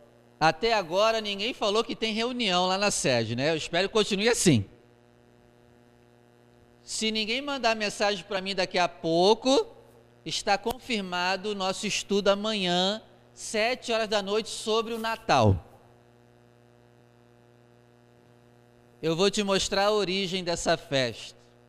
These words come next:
Vai ser bom. Se você puder, esteja aqui. É sabedoria, hein? Vamos estudar sobre a origem do Natal.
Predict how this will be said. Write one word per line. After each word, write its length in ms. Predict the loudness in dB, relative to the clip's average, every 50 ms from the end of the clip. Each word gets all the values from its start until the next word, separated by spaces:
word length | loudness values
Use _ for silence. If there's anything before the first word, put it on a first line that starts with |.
| -20 _ -20 _ -20 -20 -20 -20 -20 -20 -20 -20 -20 -20 -20 -20 -20 -20 -20 -20 -20 -20 -20 -20 _ -20 -20 -20 -20 -20 _ _ -20 -20 -20 -20 -20 -20 -20 -20 -20 -20 _ -20 -20 _ -8
Vai 120 | -4 -2 -2
ser 200 | 2 4 4 4
bom. 540 | 4 4 6 8 8 8 6 4 0 -8 -18 -20 -20 -20 -20 -20 _ _ _ _ _ _ -20 _ _ _ _ _ _ _ -20 -20 _ _ _ _ _ _ _ _ _ _ _ _ _ _ -20 _ _ -10
Se 60 | -6
você 280 | -4 -2 2 4 4
puder, 440 | 4 4 4 2 4 6 8 8 6
esteja 360 | 6 4 2 2 4 4 4
aqui. 300 | 4 6 6 6 6 6 2 -2 -8 -20 -20 _ _ _ _ _ _ _ _ -20 _ _ _ _ _ _ _ _ _ _ _ _ _ _ _ _ _ _ _ _ _ _ _ _ _ _
É 100 | -4 -2
sabedoria, 720 | 0 2 2 2 2 2 4 6 6 6 6 6 6 6 6
hein? 160 | 4 4 0 -6 -16 -20 -20 -20 -20 -20 -20 -20 -20 -20 -20 -20 -20 -20 -20 -20 -20 -20 -20 -20 -20 -20 -20 -20 -20 -20 -20 -20 -20 -20 -20 -20 -20 -20 -20 -20 -20 -20 -20 -20 -18 -6
Vamos 320 | 0 4 4 6 6 4 2
estudar 420 | 2 0 -2 -4 -2 0 0 0
sobre 540 | 0 0 2 2 2 2 2 2 2 0 -2 -6 -14 -10 -4
a 100 | -2 0
origem 400 | 0 2 2 2 2 2 0 0
do 100 | 0 0
Natal. 440 | 2 0 0 2 0 -2 -2 -2